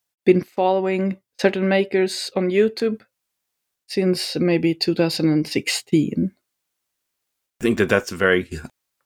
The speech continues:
Speaker 2: popular time frame for people to have started, uh, exploring that type of stuff, for sure. Um, <laughs> it seems like it kind of
Speaker 1: <laughs>
Speaker 2: exploded right about then.
Speaker 1: Yeah.
Speaker 2: Do you remember, like, what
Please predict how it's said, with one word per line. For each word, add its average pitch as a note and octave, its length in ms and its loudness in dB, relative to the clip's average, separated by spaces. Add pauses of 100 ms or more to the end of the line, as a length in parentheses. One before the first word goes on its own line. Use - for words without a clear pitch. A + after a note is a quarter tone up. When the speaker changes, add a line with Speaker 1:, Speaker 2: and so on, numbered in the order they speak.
(260)
Speaker 2:
popular G2 400 2
time G2 260 0
frame G2 280 0
for F#2+ 120 -10
people - 280 2
to E2+ 240 0
have D#2 100 -4
started, E2+ 400 2
uh, E2+ 80 2
exploring D#2+ 480 0
that D#2 180 -2
type D#2 220 0
of D#2 60 -10
stuff, - 500 2
for E2+ 160 0
sure. F2+ 360 0 (320)
Um, E2 380 2
<laughs> - 20 -16
it - 480 -12
seems G#3+ 180 -2
like G3+ 160 2
it C4 80 -6
kind B2+ 220 2
of D#2+ 80 -8
Speaker 1:
<laughs> - 60 -2
Speaker 2:
exploded F2+ 480 0
right E2 160 2
about D#2 220 -2
then. E2+ 260 2 (460)
Speaker 1:
Yeah. F#3+ 280 0 (1160)
Speaker 2:
Do A#2+ 80 0
you C3 100 2
remember, A2 680 0 (480)
like, F2+ 140 4
what F2 580 -2